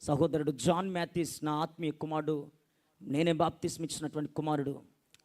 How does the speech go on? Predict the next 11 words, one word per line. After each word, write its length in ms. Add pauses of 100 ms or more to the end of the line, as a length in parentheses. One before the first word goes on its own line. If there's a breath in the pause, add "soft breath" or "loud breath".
(160)
ఒకప్పుడు 420
ఆయన 420
భయంకరమైనటువంటి 840
త్రాగుబోతు. 760
ఆయన 200 (1000)
క్రీస్తు 400
వెలుపల 440
బ్రతికినప్పుడు 640
భయంకరమైన 560
త్రాగుబోతు. 760 (1120)
వివాహమైంది, 1000